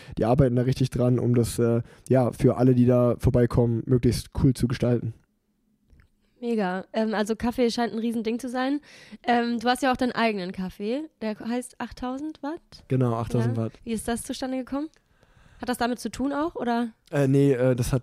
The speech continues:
Speaker 1: da, damit nichts zu tun. Also die, die ursprüngliche Anfrage der drei Jungs hatte damit zu tun, weil die eigentlich, die ein-, anfängliche Frage war nur, wir wollen Radkaffee machen, dürfen wir einen Kaffee da verkaufen?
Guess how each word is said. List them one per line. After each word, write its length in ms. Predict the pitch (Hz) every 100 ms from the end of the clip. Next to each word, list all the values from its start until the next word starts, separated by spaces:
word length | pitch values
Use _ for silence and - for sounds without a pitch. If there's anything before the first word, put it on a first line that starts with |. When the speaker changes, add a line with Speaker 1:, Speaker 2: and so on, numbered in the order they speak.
| _ -
Speaker 1:
da, 220 | 123 113
damit 280 | 123 123 123
nichts 200 | 120 -
zu 60 |
tun. 280 | 107 113 110
Also 160 | 120 139
die, 200 | 135 127
die 160 | 131 151
ursprüngliche 480 | 156 - 139 131 -
Anfrage 380 | 139 - 120
der 80 | 120
drei 180 | 120 120
Jungs 220 | 135 143
hatte 160 | 139 120
damit 300 | 117 120 113
zu 80 | 120
tun, 200 | 131 120
weil 100 | 117
die 160 | 120
eigentlich, 340 | 110 120 - - - -
die 220 | 127 -
ein-, 220 | 135 139 -
anfängliche 440 | 127 139 131 123
Frage 360 | - 117 120 117
war 100 | 117
nur, 380 | 123 120 117 - -
wir 140 | 120
wollen 200 | 117 123
Radkaffee 480 | 123 120 - 123 127
machen, 280 | 120 117 120
dürfen 240 | 120 -
wir 40 | 120
einen 80 | 117
Kaffee 260 | 147 135
da 120 | 120
verkaufen? 560 | 113 113 120 120 143